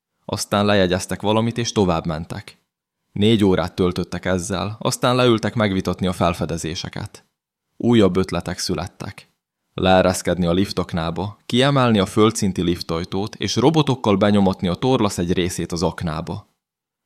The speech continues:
Ezzel az volt a baj, hogy a robotok képtelenek voltak a szűk helyen megközelíteni a kőhalmot. Ráadásul veszélyes lett volna a parancsnoknak egyedül kiemelni az ajtót a sziklahegy mögül. Elszigetelni az L nyolcas közlekedő folyosóját a szektor többi részétől,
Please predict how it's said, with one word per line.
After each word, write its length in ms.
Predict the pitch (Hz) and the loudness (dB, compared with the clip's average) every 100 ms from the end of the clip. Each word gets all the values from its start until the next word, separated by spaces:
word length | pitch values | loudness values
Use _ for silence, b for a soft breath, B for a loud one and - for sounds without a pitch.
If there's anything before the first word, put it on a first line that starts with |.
| _ | _
Ezzel 440 | - 92 104 117 127 | -2 0 2 2 2
az 160 | 175 | 2
volt 220 | 170 147 127 | 2 0 0
a 60 | |
baj, 260 | 90 92 113 | 2 2 2
hogy 160 | 127 | 2
a 60 | 131 | 4
robotok 400 | 170 180 180 160 | 4 4 2 0
képtelenek 640 | - 185 - 127 98 95 | 0 0 2 2 4 2
voltak 280 | 98 95 101 | 2 0 0
a 40 | |
szűk 320 | 95 - 110 - | -2 2 0 2
helyen 240 | 90 87 | 0 2
megközelíteni 720 | 110 127 110 90 85 85 90 | 0 0 0 0 0 -2 -2
a 120 | 85 85 | -2 0
kőhalmot. 720 | 98 85 82 78 78 - - _ _ _ | 0 0 -2 -4 -6 -10 -18 _ _ _
Ráadásul 800 | 82 85 85 82 90 - 98 95 | -2 2 2 0 -2 -4 -4 0
veszélyes 440 | 147 175 139 107 | 0 0 0 0
lett 160 | 98 95 | -2 -2
volna 240 | 92 90 | 0 0
a 60 | 85 | 2
parancsnoknak 640 | 98 92 92 95 92 95 | 2 2 2 -2 -2 0
egyedül 360 | 107 110 95 90 | 2 2 2 0
kiemelni 460 | - 87 87 85 | 0 0 0 0
az 120 | 85 98 | 0 2
ajtót 380 | 104 101 92 | 2 2 -4
a 40 | 92 | -4
sziklahegy 520 | - 110 90 87 85 | -4 -2 -2 -2 -2
mögül. 460 | 85 82 85 87 98 _ _ _ | -2 -2 -6 -8 -12 _ _ _
Elszigetelni 720 | - 95 95 104 92 92 87 | 2 2 2 0 0 2 0
az 100 | 90 | 0
L 140 | 98 104 | 2 4
nyolcas 380 | 101 90 92 - | 4 2 -2 0
közlekedő 520 | 113 101 101 95 90 | 0 0 0 0 0
folyosóját 680 | - 90 87 90 85 76 92 | 0 -2 0 -2 -2 -4 -6
a 40 | |
szektor 440 | - 110 - 98 | -2 -4 0 -4
többi 300 | - 107 92 | 0 0 2
részétől, 760 | 92 87 92 82 87 87 85 | 0 0 -4 -8 -8 -6 -6